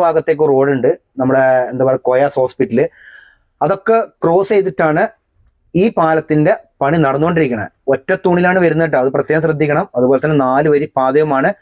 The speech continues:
ഇവിടെ ഇപ്പൊ already നല്ല തിരക്കുള്ളൊരു ജംഗ്ഷനാണ്. ഇതുപോലെ തന്നെ വേറെ സ്ഥലം കൂടി ഉണ്ട്, നിങ്ങൾക്കറിയാലോ, മാങ്കാവ് ഭാഗങ്ങൾ. അപ്പൊ അവിടെയൊക്കെ ഇതുപോലുള്ള മാറ്റങ്ങളാണ് ഇനി വരേണ്ടത്. പാലത്തിനോടനുബന്ധിച്ചുള്ള സർവീസ് റോഡിന്റെ പണികൾ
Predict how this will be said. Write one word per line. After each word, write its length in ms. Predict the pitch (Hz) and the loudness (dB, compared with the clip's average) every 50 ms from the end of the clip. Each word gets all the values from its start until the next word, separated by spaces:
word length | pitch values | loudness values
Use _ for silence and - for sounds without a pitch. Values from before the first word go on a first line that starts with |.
| _ _ _ _ _ _ 123 | _ _ _ _ _ _ -2
ഇവിടെ 140 | 135 151 - | -2 -2 0
ഇപ്പൊ 120 | 170 170 165 | 0 0 0
already 280 | 170 175 180 185 196 214 220 - _ _ - 165 | 0 0 0 0 0 -2 -2 -8 _ _ -6 -4
നല്ല 140 | 170 175 185 196 190 - | -2 0 0 -2 0 0
തിരക്കുള്ളൊരു 560 | 180 170 165 160 - - 196 190 190 190 196 196 170 139 | 0 0 0 -2 -2 0 0 2 2 2 0 -2 -2 -2
ജംഗ്ഷനാണ്. 440 | 160 156 147 - 180 165 156 156 170 170 143 | -2 -2 -2 -2 -2 -2 0 0 0 0 0
ഇതുപോലെ 220 | 135 139 156 156 - 175 | 0 2 0 0 0 0
തന്നെ 140 | 180 190 165 160 | 0 2 2 2
വേറെ 180 | 160 170 196 190 | 2 0 0 -2
സ്ഥലം 160 | - 185 180 180 185 | -2 -2 0 0 0
കൂടി 100 | 185 185 | 0 0
ഉണ്ട്, 100 | 180 175 170 | 0 -2 -2
നിങ്ങൾക്കറിയാലോ, 460 | 160 - 170 160 160 160 160 165 156 147 139 | -2 0 0 2 2 2 2 2 0 0 0
മാങ്കാവ് 300 | 139 143 147 151 165 160 160 | 0 0 0 0 0 2 0
ഭാഗങ്ങൾ. 240 | 156 156 156 156 175 175 - _ _ _ _ _ _ | 0 0 0 0 -2 -2 -4 _ _ _ _ _ _
അപ്പൊ 140 | - 139 143 147 | -4 -2 0 2
അവിടെയൊക്കെ 360 | 165 196 196 - - 220 220 202 175 | 0 0 -2 -2 -2 0 0 0 0
ഇതുപോലുള്ള 360 | 165 180 180 196 202 208 196 180 165 | 0 0 0 0 0 0 0 0 0
മാറ്റങ്ങളാണ് 520 | 160 165 165 - - 190 190 196 190 190 185 190 | 0 0 -2 -2 -2 -2 0 0 0 0 0 0
ഇനി 100 | 185 160 143 | 2 2 0
വരേണ്ടത്. 400 | 135 147 156 156 156 143 120 98 - _ _ _ _ _ _ _ _ _ _ _ _ _ - - - 190 | 0 0 0 0 0 -2 -2 -4 -8 _ _ _ _ _ _ _ _ _ _ _ _ _ -20 -10 -4 -2
പാലത്തിനോടനുബന്ധിച്ചുള്ള 840 | 185 196 214 226 - - 240 247 240 220 208 208 170 190 190 196 208 214 - - - 160 | 0 0 0 -2 -2 -2 0 0 0 0 -2 -2 0 0 0 0 0 -2 -4 -6 -4 -2
സർവീസ് 460 | 156 156 151 156 175 190 196 - 208 | -2 -2 0 0 0 0 0 0 0
റോഡിന്റെ 260 | 190 180 170 175 196 - - _ - | 0 0 0 0 -2 -2 -4 _ -4
പണികൾ 220 | 151 147 160 170 | -2 0 0 0